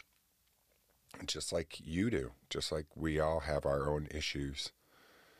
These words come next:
And, um, things change always. If you follow the show, you know that I said how I was having difficulties meeting up with my therapist, and every time I would go to talk to my therapist, I would get a call and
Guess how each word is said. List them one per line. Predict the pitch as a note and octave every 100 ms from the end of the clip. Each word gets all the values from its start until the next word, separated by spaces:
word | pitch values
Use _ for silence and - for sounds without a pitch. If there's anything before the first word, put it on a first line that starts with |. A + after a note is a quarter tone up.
| - - _ -
And, | D2 C#2 C2+ C2
um, | C2 C2 C2+ C2+ C2 B1 _ _ _ _ _ _ _ _ - - _ _ _
things | F#2 F#2+ -
change | - E2 E2+ F2 - -
always. | C#2+ C#2+ E2 - - - _ _ _ -
If | - D2
you |
follow | C#2+ D#2+ D#2
the | C#2+
show, | - D#2
you | D2+
know | C#2+ C#2+
that | C#2 C2+
I | C#2
said | C#2 - C#2
how | C#2 C#2
I | C2+
was | C2
having | - C#2+ C#2+ C2 C#2 - _ _ _ _ _ _ _ -
difficulties | F2+ - D#2 D2 C#2+ C#2+ C2
meeting | D2 D#2 D2+ D2+
up | D2 D2+
with | C#2
my | C2+
therapist, | C#2+ - E2+ F2 - C#2+ C2+ - - -
and | C#2+ C2+ C2 C2 -
every | D#2 D2
time | - D2 C#2+
I | C2+
would | C2+ -
go | C2+
to | C2+
talk | - C#2 -
to | C#2
my |
therapist, | B1 D2 E2+ - D2 - -
I |
would | C#2+ C2+
get | C#2
a | C2+
call | - D2+ C#2 C#2
and | B1+ B1+